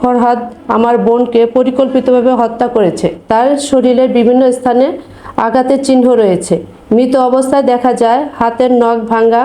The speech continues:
গলার উপরে কালো দাগ, বিভিন্ন স্থানে ক্ষত চিহ্ন, মা-, ব্যাপক মারধর ও শ্বাসরুদ্ধ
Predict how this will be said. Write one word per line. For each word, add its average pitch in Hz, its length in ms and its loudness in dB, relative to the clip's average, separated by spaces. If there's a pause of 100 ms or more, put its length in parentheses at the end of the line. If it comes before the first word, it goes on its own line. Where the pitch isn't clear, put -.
গলার 233 420 2
উপরে 233 380 0
কালো 240 540 0 (600)
দাগ, 220 320 0 (680)
বিভিন্ন 247 520 2
স্থানে 247 380 0 (220)
ক্ষত 254 540 0
চিহ্ন, 240 360 2
মা-, 247 400 0 (360)
ব্যাপক 240 440 0
মারধর 240 520 0
ও 285 260 0
শ্বাসরুদ্ধ 240 520 -2